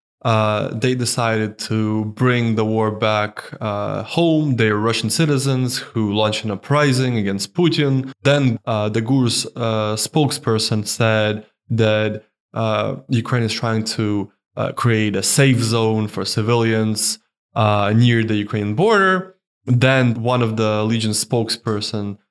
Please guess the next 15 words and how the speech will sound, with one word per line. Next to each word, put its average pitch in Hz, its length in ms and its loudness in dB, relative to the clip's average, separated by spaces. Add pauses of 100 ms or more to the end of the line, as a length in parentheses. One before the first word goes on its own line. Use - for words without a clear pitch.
(240)
said 110 600 2
that, 104 580 0 (340)
uh, 101 420 -2 (120)
the 120 140 2
goal 110 720 0 (180)
was 107 680 -2
to 107 260 0
liberate 110 720 2
people 107 520 -2
in 104 380 -4
Belgorod 113 520 0
Oblast, 156 540 -2
that 117 180 -2
they 117 160 2
called 117 640 0